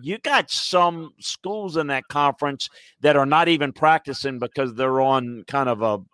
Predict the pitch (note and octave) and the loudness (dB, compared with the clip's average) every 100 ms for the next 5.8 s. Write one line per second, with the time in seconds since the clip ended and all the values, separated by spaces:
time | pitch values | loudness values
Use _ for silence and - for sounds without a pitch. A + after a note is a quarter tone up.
0 | - D3+ C#3 B2 F3+ E3 C3+ B2+ C3+ B2 | -2 0 2 4 4 4 0 -2 -2 -2
1 | B2 B2+ A#2 C#3+ C3+ G2+ F2+ C#3+ G3 - | -4 -6 2 2 2 -2 -6 0 2 0
2 | - - _ _ _ _ - - _ _ | -8 -20 _ _ _ _ -20 -20 _ _
3 | _ D#3 D3 D#3+ F3+ F3+ F#3 A#3 C4 B3+ | _ -20 -14 -8 -2 2 4 6 4 4
4 | A3+ F#3 F#3+ F#3 D#3+ C3 D#3+ F3+ F3 C#3+ | 0 2 0 0 -2 -2 -2 -2 -2 -4
5 | - - F3+ D#3+ C3+ A2+ D#2+ | -6 -2 0 0 -4 -8 -14